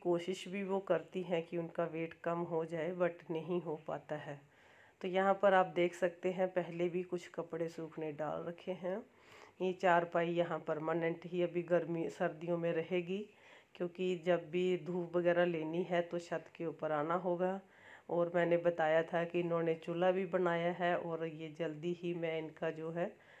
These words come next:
जो रोटी का एक टाइम का जो रूटीन है वो शेयर करूँगी छत के ऊपर, चूल्हे के ऊपर रोटी बनाने की। So दोस्तों, आप लोगों को मेरा ये वीडियो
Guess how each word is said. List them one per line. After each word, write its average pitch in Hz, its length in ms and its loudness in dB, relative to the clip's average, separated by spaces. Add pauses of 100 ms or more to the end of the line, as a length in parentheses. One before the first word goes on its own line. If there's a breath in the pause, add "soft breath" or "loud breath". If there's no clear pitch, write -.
(260 loud breath)
जो 156 600 -2
रोटी 160 300 -4
का 170 220 0
एक 160 380 -2
टाइम 151 260 0
का 151 180 -2
जो 151 240 -4 (1700 loud breath)
रूटीन 202 500 -2
है 196 240 6
वो 202 160 2
शेयर 180 320 4 (120)
करूँगी 175 420 0
छत 202 280 0 (100)
के 160 120 -6
ऊपर, 156 240 -4
चूल्हे 165 360 -6
के 165 120 -8
ऊपर 156 220 -8
रोटी 151 300 -6
बनाने 202 480 0
की। 220 240 -4 (120)
So 196 240 -4
दोस्तों, 180 420 -2
आप 175 220 4
लोगों 165 320 -2
को 165 140 -8
मेरा 156 260 -4
ये 156 180 -8
वीडियो 156 320 -8